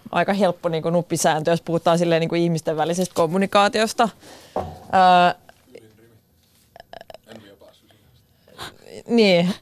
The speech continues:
Ja, ja toinen olisi se, että kun tuolla yhteiskunnassa, jos puhutaan niinku yleisemmin, nyt me ollaan aika niinku heteronormatiivisia tietyssä mielessä tässä myöskin, mutta tavallaan, että niinku tiedostaja tuo esille sen, että vanhemmuus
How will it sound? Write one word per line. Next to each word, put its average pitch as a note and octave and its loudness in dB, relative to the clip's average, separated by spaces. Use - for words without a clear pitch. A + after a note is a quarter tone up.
Ja, G3+ 4
ja A3+ 0
toinen B3+ 4
olisi G#3+ 2
se, A3+ 4
että G#3+ -2
kun G#3+ -8
tuolla G#3 4
yhteiskunnassa, G#3 0
jos F#3+ -2
puhutaan A3 2
niinku G#3 0
yleisemmin, F3+ 4
nyt G#3 0
me A#3 4
ollaan G#3+ 6
aika G#3 4
niinku G#3 0
heteronormatiivisia F3+ 2
tietyssä F3+ 0
mielessä F#3 2
tässä F#3+ 0
myöskin, F#3 2
mutta E3+ -2
tavallaan, F3+ 6
että F3 -2
niinku F#3 0
tiedostaja G3+ 2
tuo F#3+ 2
esille F3+ 2
sen, E3+ 0
että F3+ -4
vanhemmuus F3+ 2